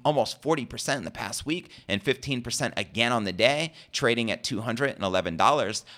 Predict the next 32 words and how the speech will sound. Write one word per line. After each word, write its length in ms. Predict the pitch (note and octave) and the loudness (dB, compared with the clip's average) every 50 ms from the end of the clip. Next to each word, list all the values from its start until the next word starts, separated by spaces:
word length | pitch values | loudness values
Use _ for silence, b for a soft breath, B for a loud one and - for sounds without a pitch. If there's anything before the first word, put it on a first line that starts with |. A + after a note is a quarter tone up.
| B B | B B
followed 240 | A#2+ C3 C3 B2 | 6 8 8 8
by 180 | A2+ A#2 A2+ A2 | 8 8 8 6
Hobby 360 | - - G#2+ F#2+ E2+ F#2 F2+ | 6 4 2 2 2 0 -4
Token, 540 | - - D#3+ D3 D#3 - D#3+ D#3 D3+ - - | -2 0 2 2 2 0 -2 -2 -2 -4 -4
up 120 | - G2 F#2 | -2 -2 0
eleven 280 | F2+ F#2+ F#2 - E2+ | 2 2 2 0 -2
percent, 420 | - - G2+ - C#3+ C#3 C3 - - | -6 -6 -4 -2 -2 -2 -2 -4 -6
trading 280 | - B2 G2 F#2+ F2+ | -4 -4 -4 -2 -4
at 100 | D#2 - | -4 -4
seven 320 | - - A#2+ C#3+ D#3+ D#3 A2+ | -2 0 0 0 0 0 0
dollars 500 | E2+ E2 E2+ E2 E2+ E2+ E2 - - B B B B B | 2 2 2 2 0 -2 -4 -6 -8 B B B B B
and 100 | F#2 F#2+ | 0 0
eighty-nine 400 | F#2 F2 F2+ F#2+ F#2+ F#2 F2 E2+ | 0 0 0 -2 -2 -2 0 -2
cents. 460 | - - C3+ D3 D3+ C#3+ - - - B B B B | -2 -2 -2 -2 -2 -4 -4 -6 -6 B B B B
And 140 | - G2 | -6 -4
checking 180 | - C3+ A#2+ A#2+ | -2 0 2 2
out 180 | A#2+ A#2+ - - | 2 2 2 0
the 80 | G2+ | -6
top 280 | - - - G#2 - - | -2 2 2 2 2 2
one 100 | G#2 G2+ | -2 -2
hundred 260 | A#2 A2+ A2 A#2+ - | -2 -2 -2 -4 -6
cryptocurrency 480 | - G2+ G2 - - G2+ F#2+ - - F2+ | -6 -6 -6 -4 -4 -4 -6 -6 -6 -4
gainers 300 | G2+ G2+ G2+ G2+ G2+ - | -2 -2 -2 -2 -2 -4
for 100 | - F#2+ | -6 -8
the 100 | F2+ - | -10 -6
past 360 | - A2+ F#2 F#2+ - - - | -2 -2 0 0 -2 -4 -4
week, 220 | C#3+ D#3 - - B B B | -6 -6 -6 -10 B B B
we 80 | B G2 | B 2
have 140 | G2 F2+ - | 2 2 2
Helium 520 | - - C3+ C#3 C#3 C#3 C#3 C3+ C3 B2 | -2 -2 -2 0 2 2 2 2 0 0
leading 240 | G2+ G2 F2+ G2 F2 | -2 -2 -2 -4 -4
the 80 | C#2+ | -6